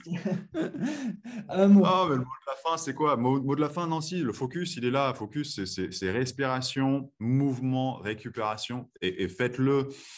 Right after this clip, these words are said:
Speaker 2: Commencez avec vous-même, en fait. Commencez avec vous-même en tant que chiro, parce que c'est et non, en tant que personne, en fait. Avant, on est en tant que chiro, c'est ça.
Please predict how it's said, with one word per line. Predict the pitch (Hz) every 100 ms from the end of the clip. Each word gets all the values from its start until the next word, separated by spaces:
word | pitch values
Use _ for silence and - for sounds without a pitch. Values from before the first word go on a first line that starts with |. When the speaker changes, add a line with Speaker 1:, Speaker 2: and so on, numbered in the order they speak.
| - - - - - - _ _ _ - - - -
Speaker 2:
Commencez | 127 131 131
avec | 135 131 104
vous-même, | 127 123 110
en | 90
fait. | 85 - - _
Commencez | - 120 120 139
avec | 113 95
vous-même | 98 120 107 123 151 - -
en | 95
tant | 92 113
que | 113
chiro, | 110 101 123 160 156
parce | 87 -
que | 95
c'est | 90 - 87 87 85 80 69 71 58 - - -
et | 104
non, | 117
en |
tant | 85 80
que |
personne, | - 98 - 104
en | 82
fait. | 73 - -
Avant, | 82
on | 92
est | 80
en |
tant | 78 78
que |
chiro, | - 78 80
c'est |
ça. | 71